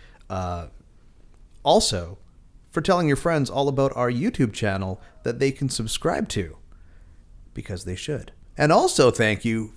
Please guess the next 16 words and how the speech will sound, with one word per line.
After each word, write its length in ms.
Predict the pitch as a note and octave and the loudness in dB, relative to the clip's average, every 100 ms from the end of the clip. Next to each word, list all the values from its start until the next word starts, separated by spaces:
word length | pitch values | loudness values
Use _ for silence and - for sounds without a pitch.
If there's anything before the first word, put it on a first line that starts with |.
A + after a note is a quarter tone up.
| - | -20
for 200 | - D#3+ | -6 -4
telling 400 | D#3 G3+ A3+ G3 | 0 2 2 4
all 100 | C3+ | 4
your 140 | A#2 A2 | 4 0
friends 560 | - G3+ A#2+ G#2 - - - - | -2 -4 -2 -4 -6 -14 -18 -8
about 240 | D3 F3 | -2 0
our 100 | F#3+ | 0
social 360 | G3 A3 A3+ A#3+ | 0 0 0 2
media 340 | A3 F4 F#4+ | 4 4 4
channels, 680 | - B2+ F#2 E2+ - - - - - | 2 0 -2 -4 -12 -14 -14 -16 -4
our 120 | G#2+ | -4
Instagram 580 | G#2 F#2+ - A#2+ B2+ C#3 | -2 -6 -6 -2 0 0
channel, 420 | D3+ D#3 B3+ - - - - - - D3 B2+ - | -2 -4 -4 -10 -20 -20 -20 -20 -20 -14 -12 -4
our 120 | G2+ | -2
TikTok 480 | - G#2 - A#2 - | -2 -2 0 -2 0
channel 420 | A#2 G#2+ A#2+ | -2 -2 -4